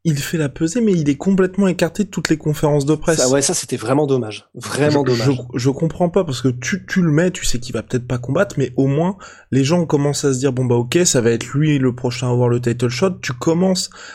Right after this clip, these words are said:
Speaker 2: Bah
Speaker 1: à
Speaker 2: ouais.
Speaker 1: imaginer un potentiel champion avec lui. On sait que c'est une personnalité qui est quand même, enfin, nous, on l'apprécie particulièrement.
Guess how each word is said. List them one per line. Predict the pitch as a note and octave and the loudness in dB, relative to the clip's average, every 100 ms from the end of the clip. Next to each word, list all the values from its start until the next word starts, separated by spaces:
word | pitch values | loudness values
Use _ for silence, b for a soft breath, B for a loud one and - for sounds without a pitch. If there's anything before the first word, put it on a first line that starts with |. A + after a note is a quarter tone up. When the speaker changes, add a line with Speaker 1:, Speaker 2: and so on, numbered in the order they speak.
| B _ | B _
Speaker 2:
Bah | - C#3 | 2 2
Speaker 1:
à | |
Speaker 2:
ouais. | F#3+ G3+ | 2 2
Speaker 1:
imaginer | F3 E3+ D#3+ D#3 F3+ F#3+ | 4 4 2 2 4 4
un | F3 C#3 | 2 0
potentiel | B2 D3+ D#3 D3 - D3+ | 0 0 2 -2 0 0
champion | - D3+ C3 F3 F3 E3 | 0 -2 -2 -2 0 0
avec | - A#2+ B2 C#3 - | -2 -2 0 -2 0
lui. | A#3 A#3+ B B | 0 -2 B B
On | C3 | -2
sait | C3 D#3 | 0 -2
que | |
c'est | - | -2
une | A#2+ | -4
personnalité | B2 A#2 B2 B2 B2 C3+ | -4 -4 -2 0 0 -2
qui | A#2+ | -2
est | |
quand | A#2 A#2+ | -4 -4
même, | A#2 | -4
enfin, | A2 - A#2+ | -6 -4 -2
nous, | B2+ | -2
on | B2 | -2
l'apprécie | A2 - A#2 A#2+ | -4 -4 -4 -4
particulièrement. | F2+ - A2+ - A#2+ C#3+ | -8 -8 -10 -4 -2 -2